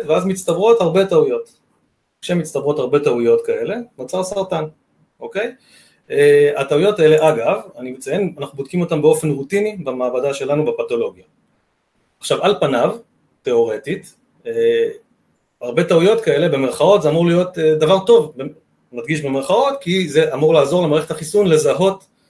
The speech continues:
את התאים הבעייתיים ולסלק אותם. אבל, אה, הבעיה היא שהתאי סרטן הם מתוחכמים יותר מזה. אה, פה אתם רואים תא T, שזה תא חיסוני, שיש לו,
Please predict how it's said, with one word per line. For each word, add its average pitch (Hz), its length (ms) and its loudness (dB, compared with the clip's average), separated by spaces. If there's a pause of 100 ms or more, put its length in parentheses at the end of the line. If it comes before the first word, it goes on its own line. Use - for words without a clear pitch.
(160)
את - 120 -8
התאים 156 380 0
הבעייתיים 127 680 -2
ולסלק 151 440 0
אותם. 95 320 -12
אבל, 117 380 -6 (800)
אה, 135 440 -4 (300)
הבעיה 143 380 2
היא 240 300 2
שהתאי 143 1400 -2
סרטן 170 380 -4
הם 160 80 -2
מתוחכמים 156 560 -2 (120)
יותר 127 220 -6
מזה. 98 300 -8 (560)
אה, 117 420 -2 (100)
פה 190 120 2
אתם 190 140 0
רואים 160 400 0 (120)
תא 143 140 2 (120)
T, 185 120 -4
שזה 123 180 -8
תא 147 140 0
חיסוני, 131 520 -8 (960)
שיש 185 440 0
לו, 196 320 0